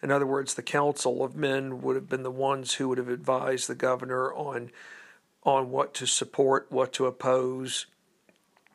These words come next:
what to reconsider. So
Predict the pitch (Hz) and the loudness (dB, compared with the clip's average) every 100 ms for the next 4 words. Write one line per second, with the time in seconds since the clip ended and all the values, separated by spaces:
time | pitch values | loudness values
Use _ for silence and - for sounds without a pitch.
0 | - - 135 127 135 120 135 135 127 - | -20 -4 -2 0 0 2 0 0 -2 2
1 | 135 131 131 117 - - - - - - | 4 4 2 -2 -14 -20 -20 -20 -4 4
2 | 156 147 143 143 | 6 6 2 -4